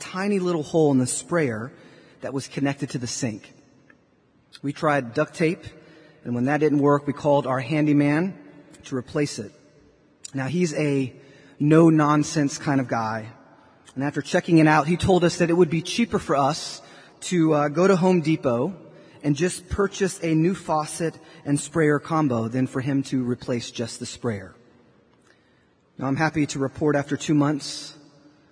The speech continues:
we no longer have a problem. Now, to be clear, we actually didn't get it fixed.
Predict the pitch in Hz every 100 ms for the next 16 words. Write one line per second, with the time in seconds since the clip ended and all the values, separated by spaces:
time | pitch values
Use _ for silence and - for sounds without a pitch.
0 | - 139 135 135 131 127 127 113 - 139
1 | 120 98 95 87 - _ _ _ _ -
2 | _ _ _ _ 139 143 143 - 190 165
3 | 170 143 160 151 147 - 180 143 139 170
4 | 156 147 139 - - 123 - - - -